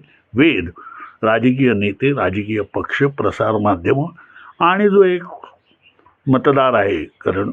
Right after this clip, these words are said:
आपल्याकडे राजकारणाचं आकर्षण सगळ्यांनाच असतं, मतदानांचं तर सगळ्यात जास्त असतं, या सगळ्यांनाच लागलेले आहेत. आणि महाराष्ट्राच्या बाबतीत बोलायचं झालं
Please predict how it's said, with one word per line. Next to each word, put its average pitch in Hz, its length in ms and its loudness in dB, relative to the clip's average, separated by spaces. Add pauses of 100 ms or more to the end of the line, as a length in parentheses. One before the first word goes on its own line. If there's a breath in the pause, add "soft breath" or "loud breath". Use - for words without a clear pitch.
आपल्याकडे 113 420 0
राजकारणाचं 123 580 0
आकर्षण 117 440 0
सगळ्यांनाच 185 500 2
असतं, 147 380 2
मतदानांचं 143 760 2
तर 151 140 -2 (300)
सगळ्यात 156 340 0
जास्त - 260 0
असतं, 131 340 -4 (520 loud breath)
या 123 240 2 (1040 soft breath)
सगळ्यांनाच 160 440 2
लागलेले 82 460 -2
आहेत. - 280 -6 (1000 soft breath)
आणि 113 400 2
महाराष्ट्राच्या 165 720 2
बाबतीत 139 320 0
बोलायचं 92 460 -2
झालं 78 240 -8